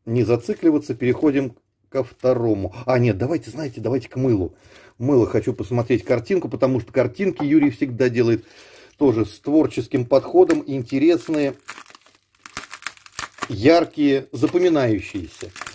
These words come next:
Если не яркие, то запоминающиеся точно. Бывают и яркие, запоминающиеся, <laughs> бывают и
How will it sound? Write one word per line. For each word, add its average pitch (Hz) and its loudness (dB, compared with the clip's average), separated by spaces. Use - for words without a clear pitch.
Если 156 6
не 147 -2
яркие, 165 4
то 156 -2
запоминающиеся 151 -2
точно. 107 -4
Бывают 120 2
и 135 -2
яркие, 202 2
запоминающиеся, 147 0
<laughs> - -6
бывают 180 4
и - 0